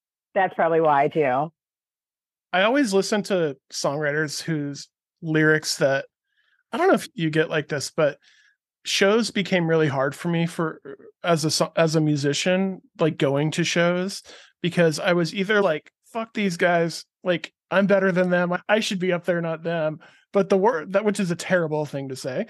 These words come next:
Speaker 2: but the worst
Speaker 1: <laughs>
Speaker 2: part, the worst side of it was the, um,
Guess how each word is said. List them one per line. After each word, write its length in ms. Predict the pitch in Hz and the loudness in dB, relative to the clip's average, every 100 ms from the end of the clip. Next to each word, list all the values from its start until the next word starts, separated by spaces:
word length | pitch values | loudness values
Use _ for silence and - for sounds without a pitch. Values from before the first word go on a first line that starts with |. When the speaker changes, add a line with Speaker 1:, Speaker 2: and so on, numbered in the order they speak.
| - _ | -12 _
Speaker 2:
but 180 | 190 175 | -2 2
the 100 | 190 | 2
worst 320 | 180 262 - | 4 2 4
Speaker 1:
<laughs> 40 | 427 | 2
Speaker 2:
part, 260 | 175 160 - | 2 -2 -2
the 120 | 190 | 0
worst 420 | 196 285 302 - 151 | 4 2 0 -8 -4
side 260 | 180 165 | 0 0
of 80 | 165 | -2
it 140 | 180 | -6
was 240 | 175 170 151 | -4 -4 -2
the, 280 | 175 151 147 _ _ _ _ _ _ | 0 0 -2 _ _ _ _ _ _
um, 340 | 170 156 143 | -2 -2 -4